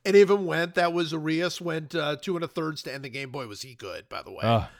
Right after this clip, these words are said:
Speaker 1: Uh,
Speaker 2: He,
Speaker 1: he was
Speaker 2: like,
Speaker 1: good this
Speaker 2: un-,
Speaker 1: whole
Speaker 2: unsung
Speaker 1: series.
Speaker 2: hero
Speaker 1: My
Speaker 2: of this, of the
Speaker 1: gosh.
Speaker 2: whole series, of, of the postseason, really, for
Speaker 1: Yes.
Speaker 2: them. He was their best pitcher in almost all of their, I think, in all of their series, like, a pound for pound. Like, he was, he basically was
Speaker 1: He
Speaker 2: An-,
Speaker 1: was just
Speaker 2: he was Andrew Miller. They used him the way they used Andrew, the,
Speaker 1: Yes.
Speaker 2: the, the, uh, Cardinals or whoever it was used Andrew Miller.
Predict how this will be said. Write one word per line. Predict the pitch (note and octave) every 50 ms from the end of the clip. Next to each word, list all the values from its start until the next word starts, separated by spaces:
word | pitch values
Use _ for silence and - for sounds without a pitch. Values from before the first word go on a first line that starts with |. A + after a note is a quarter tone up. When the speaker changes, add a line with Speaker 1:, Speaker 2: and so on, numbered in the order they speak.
| _ _ _ _ -
Speaker 1:
Uh, | A#2 B2 A#2+ G#2+ F#2+ F#2+ G#2
Speaker 2:
He, | C3+ D#3
Speaker 1:
he | E3 D#3+
was | D3 C3
Speaker 2:
like, | C3 B2 A#2 -
Speaker 1:
good | - C3+
this | C3+ C#3
Speaker 2:
un-, | C3+
Speaker 1:
whole | - B2+ C3+
Speaker 2:
unsung | C#3+ D3 C#3 - C#3 C3+ C3 B2
Speaker 1:
series. | B2+
Speaker 2:
hero | A#2+ A2+ G#2
Speaker 1:
My | G2 G2
Speaker 2:
of | G2 F2+
this, | F#2 A2+ C3+ A2+ F#2+
of | G2+ F#2+ F2
the | F#2 F2+
Speaker 1:
gosh. | E2+ D#2+
Speaker 2:
whole | G#2+ G2 F2+
series, | - - F#2+ E2+ D#2+ - -
of, | G#2+ A2+ G#2+ - - -
of | B2 B2 A#2
the | B2
postseason, | - - D3+ D#3+ C#3 - - - A#2+ B2+ A2+ G#2+ D#2+ D2+
really, | D2 C2+ C#2
for | -
Speaker 1:
Yes. | D3 C3+ D#2+ D2 D#2 E2+
Speaker 2:
them. | A2+
He | B2+
was | B2 C#3 A#2+ A#2
their | C3+ C3
best | A2+ G#2 A#2 A2 - -
pitcher | - A#2+ G#2+ - - G#2+ G2 F#2+ F2+ E2+ _ _ _ _ _ _ _ _ -
in | G#2+ G#2+ G#2
almost | F2 G2+ G#2+ G#2+ G#2 G2 - -
all | - G2 G2+ G2+ G2+ G2+ G2 F#2+
of | F2+ D#2+
their, | D#2+ F#2 F2 - -
I | F#2 F#2 E2
think, | - - A2 A#2 - -
in | D2+
all | C#2+ D#2+ F2+ F#2 F2
of | D2+ C#2
their | D2 C#2+
series, | - - F#2 F2+ D#2+ D2 D2+ D#2 -
like, | E2 D#2+ -
a | F#2
pound | E2 - - G2+ G#2 G#2 G2
for | - F2
pound. | C#2+ - F2 F2+ E2+ D2 C#2+ C#2
Like, | D#2+ D#2+ - _ _ _ _ _ _ -
he | - A#2+ B2 B2
was, | A#2+ B2+ B2 G#2 -
he | - G#2 B2+ C#3
basically | A#2+ C3 D3 D#3 - - C#3 B2+
was | A2+ G#2 F#2
Speaker 1:
He | B3
Speaker 2:
An-, | G#2+ A2+
Speaker 1:
was | A2+ -
just | - - - - D3+
Speaker 2:
he | D#3+
was | F3+ D3+
Andrew | - D#3 F3 F3 D3+ D3+ D3+
Miller. | D3 E3 G3 C#3+ F#2 C#2+ C#2+
They | D#2 A2+ A#2+
used | B2 C#3+ E3+ D#3 - -
him | D3
the | D3 C3
way | A#2+ A#2 G#2+
they | A2
used | G#2+ G#2+ G2 G2
Andrew, | G#2+ G#2+ G#2 F#2 F#2+
the, | F2+ E2+ C#2+
Speaker 1:
Yes. | - A2+ - D2+ F#2
Speaker 2:
the, | G2 F#2+ F#2+ F#2 - -
the, | F#2+ G2 F#2 F2+ F2+
uh, | E2+ E2+ E2+ E2+ E2 D2+
Cardinals | - - G2+ G#2+ G#2+ F#2 E2+ D#2 -
or | F2 D#2+
whoever | E2+ E2+ F2 D#2+ F2 D#2+
it |
was | D2+ D#2 D#2+ D2+
used | E2+ E2 - F2+
Andrew | F2+ F2 D#2+ E2
Miller. | D#2+ F#2+ G2 F#2+ F2+ E2+ D#2+